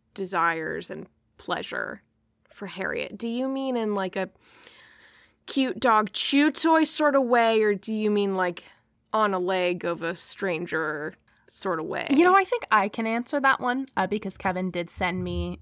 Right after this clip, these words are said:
Speaker 2: the, the photo of the, the Billy <laughs> doll that has, um, it's a little, it's a little dirty. It's definitely been, uh, used and not in a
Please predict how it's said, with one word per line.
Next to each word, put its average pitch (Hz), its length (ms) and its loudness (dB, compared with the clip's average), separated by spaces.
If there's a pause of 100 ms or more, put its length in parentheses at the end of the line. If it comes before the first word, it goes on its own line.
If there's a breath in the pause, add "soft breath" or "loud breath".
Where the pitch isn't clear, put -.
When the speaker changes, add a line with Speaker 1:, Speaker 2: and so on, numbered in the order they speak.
(120)
Speaker 2:
the, 175 240 -6 (220)
the 175 80 -2
photo 185 720 0 (100)
of 185 640 0 (260)
the, 190 240 -6 (220)
the 196 80 -2
Billy 185 300 -4
<laughs> - 340 -8
doll 285 140 0 (1080 loud breath)
that 202 160 -2
has, 180 680 -2 (120)
um, 190 640 -4 (400)
it's - 100 -16
a - 40 -6 (100)
little, 370 180 -4
it's - 120 -20
a - 120 -8
little 427 140 -2
dirty. 240 400 -4
It's - 140 -20
definitely 196 300 -4
been, 202 300 -4
uh, 202 300 -4 (580)
used 208 760 -6
and 196 100 -4
not 185 220 -2
in 185 120 -4
a 190 280 -6